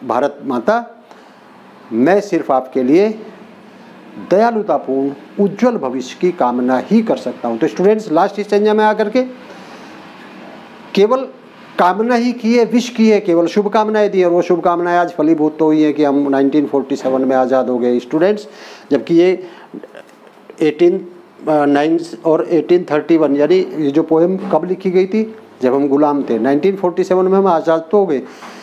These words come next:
लेकिन आज भी हम केवल विश ही कर सकते हैं, क्योंकि उस परिस्थिति, उस अपने जो पुरानी स्थिति है, जो पुरानी position थी हमारी, हम उसको आज तक भी प्राप्त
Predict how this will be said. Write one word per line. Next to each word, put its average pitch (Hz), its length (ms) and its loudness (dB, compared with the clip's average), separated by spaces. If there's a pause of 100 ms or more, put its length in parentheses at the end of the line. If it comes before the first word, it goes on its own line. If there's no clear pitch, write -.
(220)
लेकिन 233 460 -2 (520)
आज 165 240 0
भी 208 160 2
हम 214 120 0
केवल 214 280 2
विश 202 220 -2
ही 214 60 2
कर 180 140 0
सकते - 320 -4
हैं, 123 140 0 (440)
क्योंकि 160 220 0
उस 170 140 -4
परिस्थिति, 165 440 -2
उस 190 180 2 (300)
अपने 175 420 0 (460)
जो 123 200 -2
पुरानी 165 480 0
स्थिति 175 360 -4
है, 185 140 4
जो 180 100 0
पुरानी 180 340 2
position 165 420 0
थी 165 160 0
हमारी, 170 280 0
हम 160 100 0
उसको 151 240 -2
आज 131 180 0
तक 135 100 -2
भी 127 140 2
प्राप्त 196 360 -2